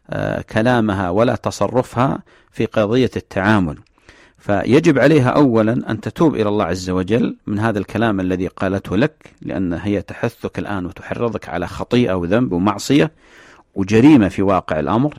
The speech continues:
يجب أن تتوب إلى الله، وأن تعلم بأن الكلام اللي قالته لك في دعوتك، في دعوتها لك أن تقاطع والدتك، هذه جريمة، مصيبة، هذه كارثة من الكوارث،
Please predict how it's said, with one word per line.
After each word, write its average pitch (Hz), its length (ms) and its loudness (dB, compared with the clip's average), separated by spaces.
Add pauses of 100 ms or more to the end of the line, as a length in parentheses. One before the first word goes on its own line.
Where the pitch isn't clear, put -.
يجب 120 260 0
أن 95 140 -4
تتوب 127 360 0
إلى 101 140 0
الله، 87 260 -2 (420)
وأن 95 220 -4
تعلم 127 360 2
بأن 98 260 -4
الكلام 135 440 0
اللي 113 180 2
قالته 101 420 0
لك - 380 -4 (580)
في 90 480 -2
دعوتك، 98 540 0
في - 260 -8
دعوتها 95 600 0
لك 113 240 -2
أن 92 240 -4
تقاطع 127 480 -2
والدتك، 117 760 0 (360)
هذه 107 240 -10
جريمة، 160 340 2
مصيبة، 117 440 -2 (640)
هذه 101 160 -2
كارثة 156 500 4
من 98 140 2
الكوارث، 76 480 -4